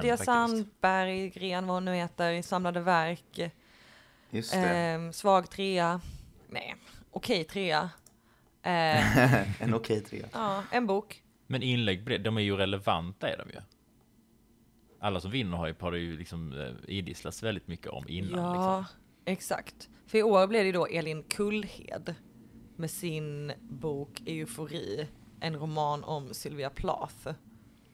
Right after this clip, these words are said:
Speaker 1: Eh,
Speaker 3: Men vi pratade ju om Sylvia Plath förra gången, eller vi tog upp henne som en, en person, eller en författare ju som man inte kan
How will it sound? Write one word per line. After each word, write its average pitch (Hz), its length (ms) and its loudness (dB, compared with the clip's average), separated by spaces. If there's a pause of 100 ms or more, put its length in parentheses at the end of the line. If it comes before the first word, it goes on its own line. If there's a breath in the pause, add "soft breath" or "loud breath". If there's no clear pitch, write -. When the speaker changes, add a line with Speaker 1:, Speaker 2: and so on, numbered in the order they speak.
(960 loud breath)
Speaker 1:
Eh, 165 100 -2
Speaker 3:
Men 143 400 2
vi 123 160 6
pratade 180 400 6
ju 151 100 4
om 165 60 2
Sylvia 120 220 2
Plath 98 260 0
förra 110 200 4
gången, 107 280 0
eller 98 180 2
vi 107 100 -2
tog 110 200 0
upp 110 180 -2
henne 104 160 0
som 87 240 -2
en, 80 140 -6 (180)
en 98 140 -2
person, 92 680 0
eller 104 200 4
en 101 120 2
författare 98 480 -2
ju 87 80 -4
som 82 240 0
man 87 120 -2
inte 92 220 -4
kan 87 300 -2